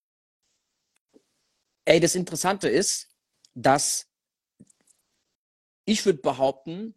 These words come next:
du immer noch jetzt voll in diesem Prime-Ding fährst, weil du nie diesen, was man als Prime bezeichnet, du hattest nicht jetzt so eine Single oder ein Ding, außer vielleicht diese World Cup-Geschichten da damals,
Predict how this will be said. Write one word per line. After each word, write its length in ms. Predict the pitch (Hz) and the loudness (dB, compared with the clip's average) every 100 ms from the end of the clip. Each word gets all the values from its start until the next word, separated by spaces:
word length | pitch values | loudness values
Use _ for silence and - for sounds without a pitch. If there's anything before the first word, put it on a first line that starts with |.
| - | -14
du 640 | 127 117 175 165 165 - _ _ - | -12 0 2 2 0 -4 _ _ 0
immer 280 | 202 226 180 | 4 6 4
noch 280 | 156 190 | 0 -4
jetzt 360 | - 156 180 - | -4 -6 -4 -8
voll 320 | - 185 165 | -6 -2 0
in 280 | 190 180 185 | 0 -4 -4
diesem 300 | 165 165 147 | -4 -6 -8
Prime-Ding 840 | - 156 156 156 151 131 156 156 131 | -6 -6 -6 -6 -8 -6 -2 -2 -2
fährst, 600 | - 185 175 - - _ _ | -2 -2 -2 -6 -14 _ _
weil 480 | - 127 147 147 139 - _ - - - - | -4 0 0 0 -4 -8 _ -4 -4 -4 -12
du 380 | _ 135 123 165 | _ -10 -2 2
nie 300 | 170 202 226 | 6 6 6
diesen, 440 | 190 180 185 170 | 2 0 2 2
was 180 | 143 160 | 0 -2
man 100 | 165 | -2
als 180 | - 147 | -4 -6
Prime 320 | - 156 165 | 0 2 2
bezeichnet, 500 | 151 - 196 196 156 | -2 -4 -4 -2 -4
du 100 | 143 | -6
hattest 220 | 175 190 | -6 -6
nicht 100 | 170 | -6
jetzt 120 | 151 - | -4 -6
so 120 | 151 | -6
eine 260 | 143 151 139 | -4 -4 -2
Single 300 | 151 151 139 | 0 0 0
oder 240 | 131 - | -2 -4
ein 280 | 139 156 139 | -2 -2 -2
Ding, 160 | 156 | -4
außer 240 | 139 139 143 | -4 -6 -6
vielleicht 260 | 143 135 | -6 -6
diese 160 | 135 131 | -4 -2
World 200 | 131 170 | 0 -2
Cup-Geschichten 560 | 147 - 135 143 - 127 | -4 -6 -6 -6 -4 -4
da 100 | 127 | -2
damals, 300 | 131 170 | -4 -8